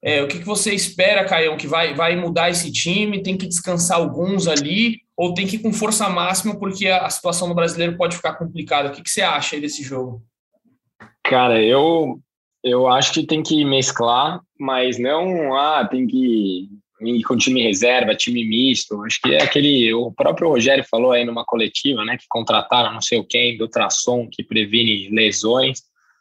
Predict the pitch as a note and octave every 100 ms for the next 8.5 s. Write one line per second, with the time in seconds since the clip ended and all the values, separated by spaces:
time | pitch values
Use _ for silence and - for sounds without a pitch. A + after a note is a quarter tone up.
0 | - - - - D3 B2+ D#3+ E3 D3 D3+
1 | C#3 A#2+ - _ _ _ _ _ C#3+ C#3
2 | A2+ C#3 C#3+ - C3 C#3 C#3 C#3 D#3+ -
3 | C#3+ D#3+ E3 F3 E3+ E3+ E3 E3+ D#3+ D#3
4 | D#3 E3 D#3+ D#3+ C#3+ C3+ G#2+ G2+ G#2 A2
5 | - - - - _ - A2 G#2+ G#2+ A2
6 | - - B2+ B2 B2 A#2+ C3 C3+ B2+ A2
7 | - A2+ A2 - C3+ D3+ C#3 B2+ B2 A2+
8 | A2+ - A#2+ C#3